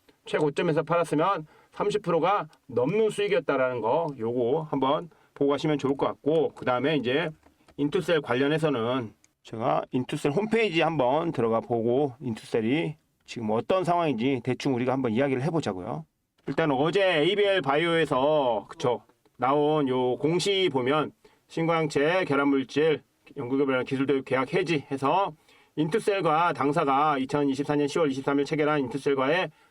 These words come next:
항체 약물 결합체 플랫폼 기술 도입 계약에 대해 해지 통보를 한다라고 해서 이런 것들을 했다. 그 이후로 특허 이슈, 그래서 특허 미확보 또는 제삼자 특허를 침해할 수 있다는 불확실성이 존재, 그래서 더 이상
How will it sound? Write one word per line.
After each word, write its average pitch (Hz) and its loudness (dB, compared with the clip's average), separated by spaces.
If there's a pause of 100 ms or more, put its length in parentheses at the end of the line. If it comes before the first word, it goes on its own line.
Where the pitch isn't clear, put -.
(120)
항체 143 0
약물 131 2
결합체 156 0 (200)
플랫폼 165 0
기술 131 -4
도입 156 2 (160)
계약에 120 -2 (300)
대해 147 -2
해지 180 -2
통보를 170 0
한다라고 156 0
해서 139 2
이런 120 0
것들을 127 0
했다. 123 0 (260)
그 123 -10
이후로 135 0 (380)
특허 226 0
이슈, 147 0 (400)
그래서 156 -2 (380)
특허 214 0
미확보 185 0
또는 180 0
제삼자 170 0
특허를 208 -2
침해할 220 2
수 - -8
있다는 160 0
불확실성이 160 0
존재, 151 0 (260)
그래서 156 0
더 123 0
이상 156 0